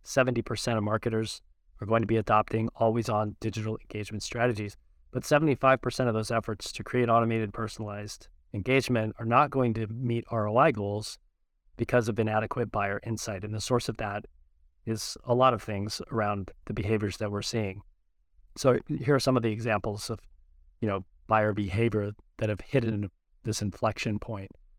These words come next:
Um, the first one is really the relationship between privacy and buyers having access to more information than ever. So buyers really expect to be left alone and,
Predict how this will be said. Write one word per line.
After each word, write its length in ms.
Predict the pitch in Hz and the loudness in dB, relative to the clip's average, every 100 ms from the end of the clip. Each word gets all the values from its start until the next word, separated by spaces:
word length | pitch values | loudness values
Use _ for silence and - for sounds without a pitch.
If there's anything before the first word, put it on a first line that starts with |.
| _ _ - - | _ _ -20 -14
Um, 380 | 104 101 98 - _ | -10 -8 -10 -12 _
the 60 | |
first 200 | - 156 | 0 2
one 140 | 160 123 | 2 0
is 240 | 110 - - _ _ | 0 -6 -12 _ _
really 240 | 147 147 117 | 0 2 4
the 180 | 113 | 2
relationship 500 | 104 113 117 - 123 | 0 0 0 0 -6
between 300 | - 101 113 | -6 -6 -6
privacy 760 | 98 - 117 113 110 - 113 107 | -6 0 2 2 -2 0 0 0
and 200 | 101 98 _ _ _ _ - | -2 -10 _ _ _ _ 2
buyers 340 | 117 117 110 | 4 4 2
having 260 | 117 107 113 | 0 -2 -2
access 420 | 120 110 - 107 | -2 -2 -2 -6
to 80 | - | -2
more 200 | 110 104 | -2 -2
information 680 | 101 107 104 101 110 101 92 | -4 -6 -6 -6 -6 -8 -10
than 160 | - 107 | -4 -2
ever. 240 | 104 98 | 0 -2
So 200 | 95 117 107 | -4 -6 -2
buyers 300 | - 135 131 | 4 6 6
really 160 | 135 117 | 4 4
expect 340 | 107 - 110 | 2 -4 -4
to 40 | 107 | -2
be 80 | 107 | -2
left 240 | 104 - | -2 -4
alone 400 | 98 110 120 110 | -4 2 4 2
and, 120 | 104 | -2